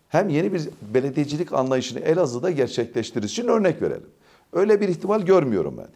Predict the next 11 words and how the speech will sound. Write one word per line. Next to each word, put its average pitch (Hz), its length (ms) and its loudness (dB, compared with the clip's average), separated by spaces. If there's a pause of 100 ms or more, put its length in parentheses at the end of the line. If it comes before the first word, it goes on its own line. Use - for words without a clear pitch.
(360)
Diyelim 220 300 4
ki, - 300 -4 (760)
e, 123 380 6
Şahin 190 260 2
Şerifoğulları 170 680 2
yerine 175 360 0
Faruk 170 280 0
Septoğlu 170 520 0
belediye 160 320 2
başkanı 139 380 2
oldu. 80 240 0